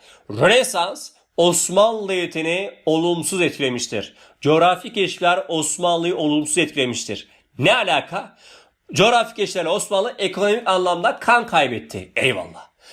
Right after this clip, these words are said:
Rönesans ile düşmanlarımız güçleniyor. Düşmanlarımız gözünü açmış. Artık ne yapacaklar? Bilime önem verecekler. E biz düşmanlarımızın güçlenmesini ister miyiz?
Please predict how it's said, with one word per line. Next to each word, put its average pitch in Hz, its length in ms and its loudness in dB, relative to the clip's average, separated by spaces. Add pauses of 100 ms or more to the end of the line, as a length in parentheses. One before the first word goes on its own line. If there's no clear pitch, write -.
(320)
Rönesans 240 560 2
ile 175 360 -4 (720)
düşmanlarımız 196 960 2
güçleniyor. 143 520 0 (140)
Düşmanlarımız 170 680 2
gözünü 143 300 0
açmış. 233 600 -2 (320)
Artık 143 480 2
ne 180 60 0
yapacaklar? 185 560 -2
Bilime 156 280 0
önem 180 300 4
verecekler. 123 600 -2 (260)
E 107 180 -4
biz - 460 0 (300)
düşmanlarımızın 185 1040 0
güçlenmesini 143 760 -2
ister 139 400 -4
miyiz? 131 380 -12